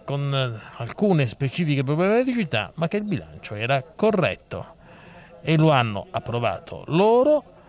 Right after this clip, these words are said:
quindi, eh, met-, mm, smentendo, eh, la, eh, illiceità di questo bilancio, smentendo il percorso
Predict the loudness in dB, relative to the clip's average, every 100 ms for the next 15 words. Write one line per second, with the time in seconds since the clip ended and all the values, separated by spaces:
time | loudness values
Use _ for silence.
0 | -20 -20 -2 2 4 4 0 -4 -6 -14
1 | -20 -20 -18 -16 -14 -14 -14 -14 -14 -14
2 | -14 -14 -16 -16 -16 -14 -4 -4 -4 -4
3 | -6 -6 -4 -2 0 0 -2 -2 -2 -2
4 | 2 4 6 4 4 2 2 0 -4 -6
5 | -8 -8 -8 -6 0 4 2 0 -6 -8
6 | -8 -8 -6 -8 -8 -10 -10 -12 -10 -8
7 | -2 2 2 2 2 4 4 2 -2 -2
8 | 0 2 4 4 2 0 0 2 0 0
9 | 0 0 0 -4 -4 -6 -2 0 0 -2
10 | -6 -6